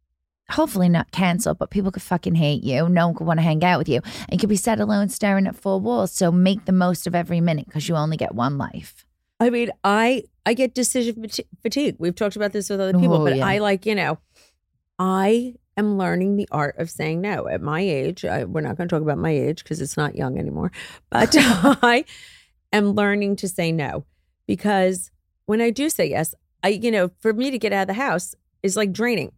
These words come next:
Speaker 2: I wanna be honest with you. I have a hard time doing my own makeup. So now I'm paying to have my makeup done all the time. You know, everyone's gonna say, "Oh, Marge, that's a luxury, ba, ba, ba."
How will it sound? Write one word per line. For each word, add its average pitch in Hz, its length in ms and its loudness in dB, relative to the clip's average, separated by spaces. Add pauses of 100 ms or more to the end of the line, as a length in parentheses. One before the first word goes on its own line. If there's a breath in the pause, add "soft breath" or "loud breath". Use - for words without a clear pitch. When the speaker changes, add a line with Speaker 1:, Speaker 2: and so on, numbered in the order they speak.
Speaker 2:
I 196 140 0
wanna 233 220 0
be 233 140 0
honest 277 240 -4
with 151 120 -6
you. 87 140 -6 (380)
I 147 60 -2
have 147 100 -2
a 151 60 -2
hard 151 160 -2
time 185 180 -2
doing 190 180 0
my 196 140 -2
own 202 100 -2
makeup. 160 400 -2 (100)
So - 160 -6
now 151 140 0
I'm 160 80 -4
paying 160 260 -2
to 180 60 -4
have 175 100 0
my 175 120 -2
makeup 147 340 -2
done 135 180 -2
all 123 140 -4
the 127 80 -8
time. 135 260 -4 (600)
You 226 80 2
know, 202 240 2 (100)
everyone's 170 300 0
gonna 190 120 -2
say, 175 200 0
"Oh, 202 260 0
Marge, 160 520 0
that's 156 260 -2
a 202 60 -2
luxury, 147 680 0
ba, 151 240 -2
ba, 180 100 -2
ba." - 260 -4